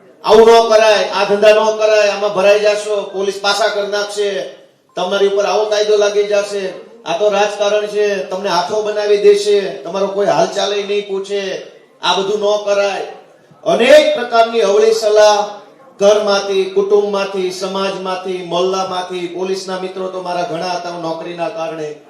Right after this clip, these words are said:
એ સમજાવતા કે આવું બધું ન કરાય. તમારામાંથી ઘણાને ઘણાએ કીધું હશે કે આવું ન કરાય.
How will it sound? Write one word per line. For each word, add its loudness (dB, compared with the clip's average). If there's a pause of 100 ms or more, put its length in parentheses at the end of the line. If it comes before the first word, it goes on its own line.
(300)
એ 6
સમજાવતા 2
કે 0
આવું 2
બધું 0
ન -2
કરાય. -8 (920)
તમારામાંથી 2
ઘણાને 0
ઘણાએ -2
કીધું -4
હશે -2
કે 0
આવું 4
ન 2
કરાય. -2